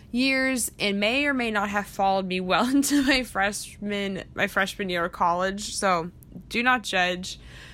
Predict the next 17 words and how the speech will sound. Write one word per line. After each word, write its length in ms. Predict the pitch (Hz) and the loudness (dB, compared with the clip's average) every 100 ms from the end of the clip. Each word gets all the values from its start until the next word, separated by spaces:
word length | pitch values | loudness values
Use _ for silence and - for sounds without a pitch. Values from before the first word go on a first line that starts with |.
| - - - | -20 -8 0
Um, 520 | 185 175 160 151 175 - - - - - - - - | 2 2 0 -6 -8 -16 -20 -20 -20 -20 -20 -20 -4
here's 200 | 247 254 | 2 4
a 60 | 262 | 4
picture 600 | 285 277 - 247 233 247 - - - - - - - - - - - - - | 0 0 0 2 2 -2 -8 -20 -20 -20 -20 -20 -20 -20 -20 -20 -20 -10 0
of 180 | 214 208 | 2 2
me 220 | 220 214 | 2 2
with 160 | 214 | 2
a 60 | 208 | 2
life-size 800 | 196 196 220 - 208 190 196 - | 4 4 2 0 2 4 2 0
cardboard 600 | - 214 202 190 185 185 | 0 2 4 2 0 0
cutout 460 | - 185 247 330 - | 0 4 4 2 0
of 100 | 226 | -2
the 60 | |
Jonas 340 | 214 226 240 - | 0 0 0 0
Brothers 420 | 220 214 214 208 | 0 0 0 0
that 240 | 196 180 - | 2 2 2
I 280 | 190 190 | 0 0